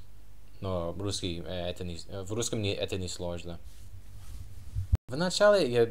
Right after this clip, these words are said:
я думал, что русский сложный, но простой. Потому что есть много фраз, о, простых фраз в русском,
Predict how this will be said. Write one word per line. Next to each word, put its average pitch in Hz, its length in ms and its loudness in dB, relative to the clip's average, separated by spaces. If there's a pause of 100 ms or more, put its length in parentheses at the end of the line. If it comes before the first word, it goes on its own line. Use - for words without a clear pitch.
(120)
я 113 140 4
думал, 104 760 2 (500)
что 98 640 0 (600)
русский 107 240 -4
сложный, 139 640 4
но 110 380 0 (140)
простой. 98 640 0 (640)
Потому 117 300 0
что 104 460 2 (240)
есть 120 260 -2
много 107 580 6
фраз, 95 840 0 (120)
о, 90 160 -6 (1000)
простых 101 340 -4
фраз 95 400 4
в 98 80 0
русском, 98 440 -4